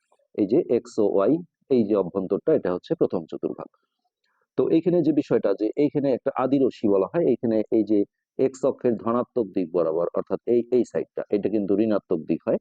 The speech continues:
হ্যাঁ। তো এইখানে, আহ, একটা রশ্মি থেকে যায় যে, আহ, স্থিরভাবে অবস্থান করে। এর সাপেক্ষে, মানে আমাদের, আহ, সাধারণ যে কোণগুলো আছে, যেটা আমরা, আহ, সমতল জ্যামিতি বলা হয়, হ্যাঁ, যেটা,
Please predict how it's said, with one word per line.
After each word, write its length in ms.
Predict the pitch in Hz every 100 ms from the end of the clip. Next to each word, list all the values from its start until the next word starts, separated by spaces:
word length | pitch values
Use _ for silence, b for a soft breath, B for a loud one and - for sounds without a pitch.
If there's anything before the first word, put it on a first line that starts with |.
| _ _ _ _
হ্যাঁ। 140 | 139 90 - _ _ _
তো 160 | 113 -
এইখানে, 400 | 143 156 123 101 - _ _ 101
আহ, 180 | 101 -
একটা 220 | 113 120 120
রশ্মি 440 | 123 - 113 107 -
থেকে 240 | 135 117
যায় 240 | 85 82 -
যে, 320 | 104 95 78 -
আহ, 400 | 95 90 - -
স্থিরভাবে 460 | - 123 98 98
অবস্থান 460 | 92 92 - 98 90
করে। 220 | 90 139 - _ _ _ -
এর 120 | 147
সাপেক্ষে, 580 | - 113 104 - 160 220 _ _ _ -
মানে 140 | 104
আমাদের, 340 | 98 113 120 123 - _ _
আহ, 200 | - 101 -
সাধারণ 500 | - 123 143 156 135
যে 80 | 123
কোণগুলো 380 | 127 120 117 110
আছে, 300 | 90 - 214 - -
যেটা 280 | 98 95 98
আমরা, 240 | 92 92 -
আহ, 220 | 95 92 90
সমতল 480 | - 120 113 104 87
জ্যামিতি 360 | 90 87 87
বলা 200 | 82 82 -
হয়, 100 | 190 - _ _ _ _ -
হ্যাঁ, 160 | 156 71
যেটা, 380 | 101 90 92